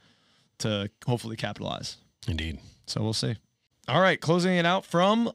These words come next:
Speaker 1: the Welt God again. Me. "Wow, R J has been our best player in preseason so far." Also me. "Wow, R J has been our best player this preseason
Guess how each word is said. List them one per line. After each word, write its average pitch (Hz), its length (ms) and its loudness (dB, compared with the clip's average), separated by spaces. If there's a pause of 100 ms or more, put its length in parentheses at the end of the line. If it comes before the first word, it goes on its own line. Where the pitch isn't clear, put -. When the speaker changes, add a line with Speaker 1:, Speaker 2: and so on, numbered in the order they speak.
Speaker 1:
the 139 220 0
Welt 175 260 0
God 175 240 4
again. 185 400 2 (1300)
Me. 226 400 2 (920)
"Wow, 170 440 2
R 190 180 4
J 180 160 0
has 147 120 0
been 170 140 0
our 165 120 2
best 220 320 2
player 240 320 0
in 170 60 0
preseason 143 480 0
so 120 180 -2
far." 98 320 -4 (640)
Also 170 320 2
me. 101 300 -4 (920)
"Wow, 104 640 -2 (640)
R 151 220 2
J 160 300 2
has 117 200 0
been 135 240 0
our 143 140 2
best 127 480 -2
player 151 480 0
this 143 240 -4
preseason 107 680 -6